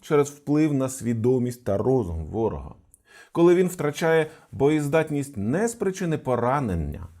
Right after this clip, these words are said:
а внаслідок втрати мотивації, нерозуміння мети своїх дій. Коли душу захоплюють демони, "какая разниця, я не займаюсь політикою".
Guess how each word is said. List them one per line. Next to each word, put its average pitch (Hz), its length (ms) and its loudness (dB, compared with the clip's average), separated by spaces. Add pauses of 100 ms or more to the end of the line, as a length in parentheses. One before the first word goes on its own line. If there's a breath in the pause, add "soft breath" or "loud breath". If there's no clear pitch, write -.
(240 soft breath)
а 117 200 6
внаслідок 143 600 0
втрати 123 380 0
мотивації, 95 1000 -4 (180 soft breath)
нерозуміння 127 920 2
мети 143 420 2
своїх 117 420 -4
дій. 123 280 -4 (380 soft breath)
Коли 113 240 -2
душу 139 460 -2
захоплюють 131 560 -2
демони, 135 420 2 (160 loud breath)
"какая 185 360 -2
разниця, 98 600 0
я 113 100 0
не 131 100 0
займаюсь 139 340 0
політикою". 120 800 -4